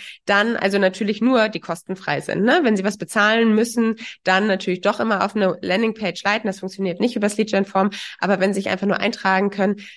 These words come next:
dann auch da am besten übers Lead-Gen-Form arbeiten. Auch da funktioniert's mit Webinaren am besten, als sie, ähm, anstatt sie auf eine Webseite zu leiten.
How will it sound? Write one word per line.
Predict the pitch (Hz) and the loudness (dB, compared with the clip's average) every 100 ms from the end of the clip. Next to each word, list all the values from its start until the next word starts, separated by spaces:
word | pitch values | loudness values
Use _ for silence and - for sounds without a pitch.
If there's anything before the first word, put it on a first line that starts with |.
| _ | _
dann | 190 214 | -2 0
auch | - 180 | -2 -4
da | - 202 214 | -4 0 0
am | - 190 | 0 0
besten | 208 240 233 | 0 0 -2
übers | 214 208 | -2 -2
Lead-Gen-Form | 247 240 165 - 175 - - | -2 -2 -4 -2 -4 -4 -2
arbeiten. | 160 151 160 156 - - | -2 0 0 -2 -2 -2
Auch | - - | -2 0
da | 202 | 0
funktioniert's | 226 214 196 190 196 190 - _ - | 0 -4 -6 -2 -2 -4 -10 _ -2
mit | 202 202 | 0 2
Webinaren | 202 202 196 202 196 | 4 6 6 6 4
am | - 190 | 2 2
besten, | 202 208 - 202 220 - - - | 2 0 -2 0 0 -6 -18 -8
als | 185 202 202 | -2 -2 -2
sie, | 196 202 196 - | 2 4 4 4
ähm, | 180 185 190 | 2 2 0
anstatt | 185 190 - 185 | 0 -2 -2 -4
sie | - | -2
auf | - 175 | -4 -2
eine | 180 170 160 - | 0 0 0 -2
Webseite | - - - - | -6 -6 -8 -8
zu | - | -2
leiten. | 170 160 - | 0 2 4